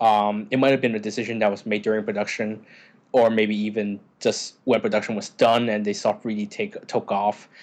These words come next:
and they decided on it and they thought they have enough time. But I'm guessing because the film has so much special effects and, uh, the fact that they're trying to make two movies at the same time, I think just didn't, you know, these things take time because they have to convert every film that they first finish special effects, which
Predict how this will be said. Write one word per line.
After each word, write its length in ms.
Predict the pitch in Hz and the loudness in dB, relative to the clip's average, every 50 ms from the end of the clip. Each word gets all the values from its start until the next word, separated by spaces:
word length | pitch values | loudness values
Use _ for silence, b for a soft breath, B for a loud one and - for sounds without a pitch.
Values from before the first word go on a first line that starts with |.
| B B B B B | B B B B B
and 140 | 113 107 | -4 -2
they 80 | 104 104 | -2 -4
decided 440 | 101 104 - - 113 107 107 107 - | -6 -4 0 2 4 4 4 2 0
on 200 | 104 110 107 113 | -2 -4 -2 -2
it 60 | 110 | -2
and 100 | 104 104 | -2 -4
they 60 | 98 | -6
thought 240 | 98 - 107 101 101 | -4 -2 -2 -2 0
they 100 | - 104 | -2 -4
have 120 | 101 - | -4 -4
enough 200 | 104 104 101 - | -4 -6 -6 -6
time. 360 | - - - 156 185 170 139 123 | -6 -4 0 0 2 2 2 2
But 240 | - 120 113 - - | 2 2 2 0 -2
I'm 280 | - - 113 120 120 117 | -4 -2 0 0 0 0
guessing 340 | 120 135 135 - 143 131 120 | 2 2 2 2 2 0 0
because 280 | 113 107 - 120 120 | 0 0 0 -2 -2
the 100 | - 117 | -2 -6
film 240 | - - 131 123 120 | -4 0 2 2 2
has 140 | 120 113 - | 0 -2 -6
so 200 | - - 135 120 | -2 2 2 2
much 340 | 113 120 113 110 - - - | 4 4 2 0 0 -2 -8
special 360 | - - - 107 - - 104 | -6 -4 -2 -2 0 -2 -4
effects 540 | 101 - - 143 120 - - - - - - b b b b b b b b b b _ - | -2 0 0 0 0 0 -4 -12 -14 -14 -16 b b b b b b b b b b _ 0
and, 1000 | - 117 113 110 107 107 107 107 107 107 107 107 107 107 104 104 104 104 104 - - _ _ _ _ _ _ _ - | 2 4 4 4 4 2 0 0 -2 -4 -4 -4 -4 -4 -4 -4 -4 -6 -8 -10 -12 _ _ _ _ _ _ _ -2
uh, 220 | 110 107 104 107 107 | -2 0 0 0 -2
the 100 | 107 120 | -2 0
fact 160 | - 127 123 | 0 2 2
that 80 | 131 | 2
they're 60 | 123 - | 0 0
trying 180 | - 135 123 | -2 -2 0
to 40 | 113 | 0
make 140 | 120 110 - | -2 -4 -4
two 160 | - 147 139 | 0 0 2
movies 320 | 131 127 123 123 117 117 | 2 2 2 0 0 0
at 80 | 120 104 | -4 -6
the 60 | - | -6
same 240 | - - 117 110 107 | -4 -2 -2 -2 -2
time, 520 | 104 - 113 110 110 110 107 107 107 104 - _ _ B B B B B B B | -4 -4 -2 -2 0 0 0 -2 -4 -6 -10 _ _ B B B B B B B
I 60 | 120 | 2
think 140 | 139 139 135 | 2 2 2
just 220 | 131 123 - - | 2 0 -2 0
didn't, 380 | - 127 123 123 120 120 107 - _ - | 0 0 2 2 0 -2 -6 -10 _ -8
you 80 | 131 120 | -6 -4
know, 280 | 113 104 101 101 - - _ _ _ _ _ _ _ _ _ - | -4 -2 -4 -6 -8 -10 _ _ _ _ _ _ _ _ _ 0
these 200 | - 139 139 - | 0 0 2 2
things 220 | - 131 123 123 | 2 2 0 0
take 160 | - 127 107 - | -2 -6 -6 -6
time 320 | - - 117 113 120 117 | -2 0 2 2 2 2
because 240 | 113 113 120 110 - | 0 -2 -4 -2 0
they 60 | 120 | 0
have 80 | 110 - | 0 0
to 60 | - | -2
convert 440 | - - 113 107 104 113 113 - - | -8 -6 -6 -2 0 0 0 0 0
every 220 | 117 107 127 120 | -2 -2 -2 -2
film 280 | 113 - - 113 110 110 | -4 -2 -2 -2 0 0
that 100 | 113 110 | 0 -2
they 40 | 104 | -2
first 300 | - - 120 117 - - | -2 -2 -2 -2 -2 -2
finish 260 | - 120 113 107 - | -4 -4 -4 -4 -6
special 340 | - - 110 104 - 110 101 | -2 -2 0 0 0 -2 -2
effects, 420 | 101 - - 104 101 - - - - | -2 -2 -2 -4 -4 -4 -6 -8 -6
which 300 | 107 104 - - - | -6 -6 -6 -10 -16